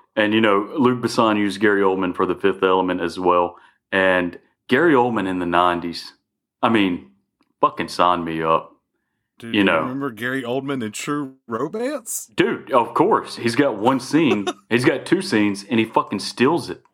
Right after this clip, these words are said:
Speaker 1: He
Speaker 2: Yeah, he
Speaker 1: steals
Speaker 2: steals
Speaker 1: it.
Speaker 2: the entire
Speaker 1: And,
Speaker 2: movie.
Speaker 1: and he does the same thing in Leon the Professional.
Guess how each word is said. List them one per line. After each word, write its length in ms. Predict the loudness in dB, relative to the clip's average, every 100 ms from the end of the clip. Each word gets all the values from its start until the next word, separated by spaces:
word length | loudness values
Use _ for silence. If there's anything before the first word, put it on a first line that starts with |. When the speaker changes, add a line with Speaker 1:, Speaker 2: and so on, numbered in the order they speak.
| _ _ _
Speaker 1:
He 80 | -4
Speaker 2:
Yeah, 60 | -2
he 20 |
Speaker 1:
steals 380 | 0 2 4 2
Speaker 2:
steals 20 |
Speaker 1:
it. 40 | 0
Speaker 2:
the 80 | -4
entire 360 | -6 -2 0 -2
Speaker 1:
And, 80 |
Speaker 2:
movie. 320 | -6 -10 -12 -20 _ _ _ _ _
Speaker 1:
and 200 | 0 2
he 120 | 2
does 280 | 2 0 0
the 80 | -4
same 300 | 0 2 2
thing 280 | 2 2 2
in 160 | 2
Leon 300 | 2 4 2
the 80 | 0
Professional. 600 | -4 -2 -2 -2 -8 -12